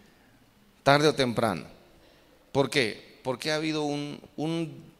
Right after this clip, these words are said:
eh, un debilitamiento interno, ¿no? Los, los, las termitas no, no son grandes,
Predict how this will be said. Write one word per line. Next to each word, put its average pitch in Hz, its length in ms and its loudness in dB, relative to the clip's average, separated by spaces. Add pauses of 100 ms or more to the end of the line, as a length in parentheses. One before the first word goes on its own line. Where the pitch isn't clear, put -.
(760)
eh, 110 480 -4 (2000)
un 160 220 0
debilitamiento 147 1080 2
interno, 131 680 2 (2250)
¿no? 117 340 -6 (1040)
Los, 117 300 -8
los, - 800 -8
las 117 160 -2
termitas 139 440 -2
no, 135 160 -2
no 135 160 -4
son 139 220 -2
grandes, 120 720 0